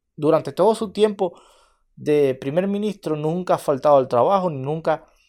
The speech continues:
ha sido o ha fallado como líder de ese país, que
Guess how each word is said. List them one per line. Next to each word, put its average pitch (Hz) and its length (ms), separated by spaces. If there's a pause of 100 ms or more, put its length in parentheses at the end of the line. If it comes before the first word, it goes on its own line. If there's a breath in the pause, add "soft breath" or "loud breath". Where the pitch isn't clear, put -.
(280 soft breath)
ha 147 80
sido 180 520 (260)
o 135 300
ha 147 80
fallado 156 580
como 110 720 (240)
líder 135 520
de 110 340
ese 143 240
país, 185 400
que 110 400